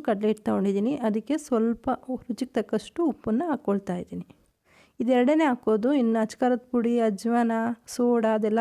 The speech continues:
ನಾನು ಹಾಕ್ತಾಯಿಲ್ಲ. ಇದಿಷ್ಟೇ ಸಾಕು ಫ್ರೆಂಡ್ಸ್. ಈಗ ಇದು ಮಿಕ್ಸ್ ಮಾಡ್ಕೊಳ್ಳೋಕ್ಕೆ ನೀರನ್ನ ಮಿಕ್-, ಆ, ಸೇರಿಸ್ಕೊಂಡು ಗಂಟಿಲ್ದಿರೋ ರೀತಿಲಿ ಚೆನ್ನಾಗಿ ಕಲಿಸ್ಕೋಬೇಕು ಫ್ರೆಂಡ್ಸ್.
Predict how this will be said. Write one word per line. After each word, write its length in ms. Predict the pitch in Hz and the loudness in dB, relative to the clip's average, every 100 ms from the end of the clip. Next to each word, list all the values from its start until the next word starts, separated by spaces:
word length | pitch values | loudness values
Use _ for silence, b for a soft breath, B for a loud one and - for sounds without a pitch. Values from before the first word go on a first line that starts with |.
| 226 | 2
ನಾನು 140 | 208 202 | 0 -2
ಹಾಕ್ತಾಯಿಲ್ಲ. 440 | 196 - 208 196 208 302 - b b b b 233 | -4 -2 -2 -2 -4 -4 -8 b b b b -2
ಇದಿಷ್ಟೇ 340 | 233 - 254 247 | -2 0 -2 0
ಸಾಕು 240 | 208 208 220 | -2 -2 -4
ಫ್ರೆಂಡ್ಸ್. 280 | 226 285 294 - 233 | -2 -4 -6 -8 -6
ಈಗ 100 | 226 370 - _ _ - | -2 -4 -6 _ _ -8
ಇದು 160 | 233 233 | -4 -2
ಮಿಕ್ಸ್ 200 | 226 - 262 | -4 -4 -2
ಮಾಡ್ಕೊಳ್ಳೋಕ್ಕೆ 560 | 247 233 220 208 - 339 - b b b b b | -2 0 -2 -2 -4 -6 -6 b b b b b
ನೀರನ್ನ 440 | 247 254 254 233 285 392 262 | 0 2 2 2 0 2 0
ಮಿಕ್-, 240 | 233 226 - - | 0 -8 -14 -6
ಆ, 40 | 226 220 226 | -4 -2 0
ಸೇರಿಸ್ಕೊಂಡು 640 | 247 247 - 220 208 208 262 214 247 | 0 0 -4 -2 0 0 -2 -2 0
ಗಂಟಿಲ್ದಿರೋ 640 | 269 269 311 277 262 254 226 | 0 0 2 2 2 2 0
ರೀತಿಲಿ 340 | 214 220 226 330 | -2 -2 -2 -2
ಚೆನ್ನಾಗಿ 380 | - 240 233 226 294 | -2 0 0 -2 -2
ಕಲಿಸ್ಕೋಬೇಕು 520 | 220 202 - 214 208 208 | -4 -4 -4 -4 -6 -6
ಫ್ರೆಂಡ್ಸ್. 320 | 214 220 311 | -4 -4 -6